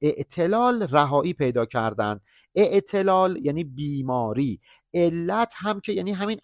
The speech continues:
اسباب و وسایل ظاهری. اینا چشم دلشون بینای حقیقته و اسیر ظواهر نمیشن، یک چشم حقیقت بین منور دارند.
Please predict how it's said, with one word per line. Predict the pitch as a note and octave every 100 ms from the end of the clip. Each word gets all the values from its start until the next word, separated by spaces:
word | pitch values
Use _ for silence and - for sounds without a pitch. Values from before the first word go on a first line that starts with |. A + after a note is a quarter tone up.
| -
اسباب | D3+ - D3 D3 D3
و | D3 C#3 _ B2+
وسایل | C#3 - D3+ F3 G#3 G#3
ظاهری. | D3 D3 C3+ C3+ A#2 C3+ C#3+ F#3 A#2+ - - -
اینا | E3+ G#3+
چشم | - - A3 - G3+
دلشون | F#3 C#3+ F3 G#3 G3+ - F3+ E3 D3+ - _ _
بینای | - E3+ E3+ D#3 F3+ A#3 A3+ G#3+
حقیقته | F#3 G3 F#3+ F3 E3+ D#3+ E3+ C#3+ B2+ _ -
و | C#3 -
اسیر | D3 - G3 A3+ G#3
ظواهر | E3 D3 C3+ C3 E3 F#3+
نمیشن، | F3+ F#3+ B3 G#3 - G#2 E2 - _ -
یک | D3 E3+
چشم | - - E3 - - D#3+
حقیقت | D#3+ C#3+ - C3+ D3 C#3+ B2+ C3+ - A#2+
بین | F#3 F#3 F3
منور | E3+ D3 C#3+ C3+ A#2 A#2 E3+ G3+
دارند. | F3+ D#3+ B2+ G2 F2